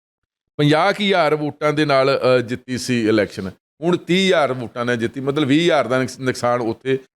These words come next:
ਮੁੱਖ ਮੰਤਰੀ ਦਾ ਵੀ ਹੋਇਆ। ਹਾਲਾਂਕਿ ਉਹਨਾਂ ਨੇ ਲਾ-, ਉਹਨੂੰ ਦਲਬੀਰ ਸਿੰਘ ਗੋਲਡੀ ਨੂੰ ਵੀ ਨਾਲ ਮਿਲਾ ਲਿਆ ਸੀ। ਇਸ ਦੇ ਬਾਵਜੂਦ ਵੀ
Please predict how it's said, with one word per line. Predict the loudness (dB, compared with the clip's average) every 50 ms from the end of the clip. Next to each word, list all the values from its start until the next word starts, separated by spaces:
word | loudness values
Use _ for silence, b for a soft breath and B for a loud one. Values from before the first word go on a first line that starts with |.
| _ -4
ਮੁੱਖ | -2 -2 0 0
ਮੰਤਰੀ | 0 0 0 0 0 0 2
ਦਾ | 2 2 0
ਵੀ | 0 0
ਹੋਇਆ। | 2 2 4 4 2 0 -2 -6 _ _ _ _ _ _ -4
ਹਾਲਾਂਕਿ | -2 0 2 0 0 2 0
ਉਹਨਾਂ | 0 2 2 0
ਨੇ | 0 2 2
ਲਾ-, | 2 2 2 2
ਉਹਨੂੰ | 2 0 0 0 0 0 0 0 0
ਦਲਬੀਰ | -2 0 2 2 0 2
ਸਿੰਘ | 0 0 0 2
ਗੋਲਡੀ | 2 2 2 4 2 0
ਨੂੰ | 0 0
ਵੀ | 0 0
ਨਾਲ | 0 2 2 0 0 0
ਮਿਲਾ | -2 0 2 2 2 2
ਲਿਆ | 2 0
ਸੀ। | 0 2 2 4 4
ਇਸ | 4 2
ਦੇ | 0 0
ਬਾਵਜੂਦ | 0 2 2 0 0 0 0 -2 -2 0 2
ਵੀ | 0 0 0